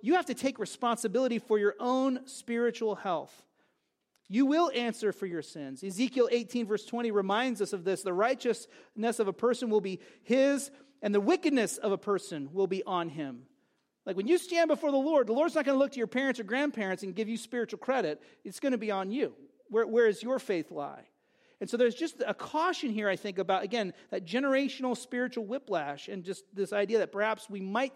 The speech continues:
think, because I'm raised in a spiritual family, I'm good. You're not good until you've repented of your sins and put your faith in Jesus. And your overall spiritual health is your responsibility. So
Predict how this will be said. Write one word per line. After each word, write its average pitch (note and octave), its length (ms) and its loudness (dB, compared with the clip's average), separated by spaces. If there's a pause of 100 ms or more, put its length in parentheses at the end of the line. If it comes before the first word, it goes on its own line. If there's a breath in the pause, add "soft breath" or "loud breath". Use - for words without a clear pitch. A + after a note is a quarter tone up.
think, F#3 280 -6 (280 soft breath)
because G#3 300 2
I'm F#3 140 0
raised A3 280 4
in G3+ 80 -2
a E3+ 140 -4
spiritual G#3+ 420 -4
family, A3 460 -6
I'm G3 260 -4
good. F#3 300 -2 (480 soft breath)
You're A#3 180 -2
not C4+ 300 0
good D#3 440 0 (400 soft breath)
until G3 240 -4
you've F#3+ 240 -6
repented A3+ 360 -2
of G#3+ 120 2
your F#3+ 80 -4
sins F#3+ 320 -6
and D#3+ 100 -10
put - 180 -8
your - 80 -8
faith D3+ 260 -6
in C#3 120 -10
Jesus. B2+ 600 -18 (720)
And G3+ 120 0
your C#4 180 2
overall C#4+ 500 4
spiritual B3 440 -4
health F3 380 0
is F#3+ 160 -4
your G3+ 100 4
responsibility. E3 920 -4 (720)
So F#3+ 400 2